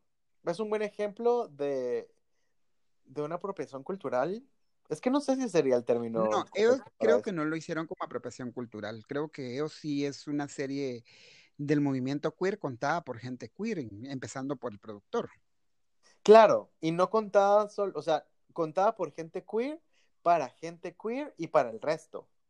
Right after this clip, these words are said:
Speaker 2: Exactamente, y que no ves, eh,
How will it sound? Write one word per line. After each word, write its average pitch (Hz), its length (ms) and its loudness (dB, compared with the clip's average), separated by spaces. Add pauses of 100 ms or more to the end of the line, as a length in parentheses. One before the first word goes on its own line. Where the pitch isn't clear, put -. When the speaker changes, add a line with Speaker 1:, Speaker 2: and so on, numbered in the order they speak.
(600)
Speaker 2:
Exactamente, 147 1160 -4
y 151 120 -4
que 156 160 0
no 151 280 0
ves, 170 380 0
eh, 135 380 -8